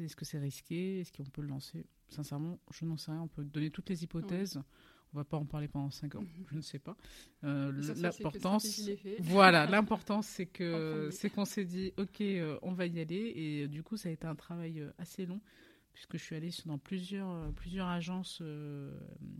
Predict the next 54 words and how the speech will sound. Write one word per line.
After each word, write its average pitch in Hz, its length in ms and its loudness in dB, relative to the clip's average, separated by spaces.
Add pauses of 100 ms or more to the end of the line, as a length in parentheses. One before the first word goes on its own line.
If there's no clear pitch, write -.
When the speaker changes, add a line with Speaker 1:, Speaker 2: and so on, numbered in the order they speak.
(300)
Speaker 1:
pour 156 120 -6
leur 151 140 -2
demander 160 340 0
un 170 80 4
petit - 140 -10
peu - 80 -2
leur 156 220 2
avis, 175 460 0
euh, 151 120 0
pour 139 180 -10
construire 165 460 -4
surtout - 320 -10
les 160 140 -4
catégories, 151 500 -4
c'est - 140 -10
le 135 40 -8
plus 180 220 -2
important, 175 440 -2 (340)
parce - 100 -18
que 165 60 2
le 160 80 4
dossier 156 240 2
en 170 80 2
soi, 160 200 -2
c'est - 140 -6
assez 139 220 -4
rapide, 147 460 2 (540)
mais 143 180 4
les 139 120 0
catégories, 175 920 0
euh, 131 640 -6
et 127 100 -4
c'est 151 140 -2
ça, 190 200 0
je - 100 -8
pense, - 160 -6
qui - 140 -20
fait - 100 -6
aussi 160 220 -4
la 151 100 -4
force - 540 -8 (440)
du 147 120 -2
Grand 156 200 -2
Prix, 208 300 -6 (400)
c'est - 140 -6
que - 100 -12
les 147 100 0
gens 180 120 -2
se 180 160 -6
sont 151 160 -6
retrouvés 170 380 -6
dans 170 80 -2
les 151 80 -2
catégories. 147 480 -8